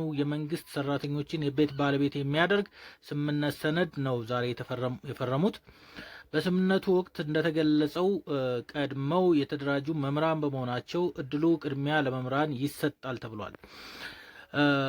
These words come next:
ክብርት ቅድስት ወልደ፣ እም፣ ጊዮርጊስ የቤቶች ልማትና አስተዳደር ቢሮ ኃላፊ በስምምነት ፊርማው ወቅት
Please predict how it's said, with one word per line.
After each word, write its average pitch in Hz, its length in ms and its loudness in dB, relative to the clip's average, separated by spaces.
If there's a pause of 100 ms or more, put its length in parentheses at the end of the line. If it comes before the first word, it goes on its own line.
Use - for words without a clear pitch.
(200)
ክብርት 175 380 0
ቅድስት 156 400 -4
ወልደ፣ 139 300 4 (380)
እም፣ 131 180 -6 (260)
ጊዮርጊስ 139 420 0
የቤቶች 143 400 2
ልማትና 143 400 -2
አስተዳደር 151 500 2
ቢሮ 180 240 4
ኃላፊ 143 340 0 (200)
በስምምነት 143 680 -2 (160)
ፊርማው 147 540 2 (200)
ወቅት 147 300 0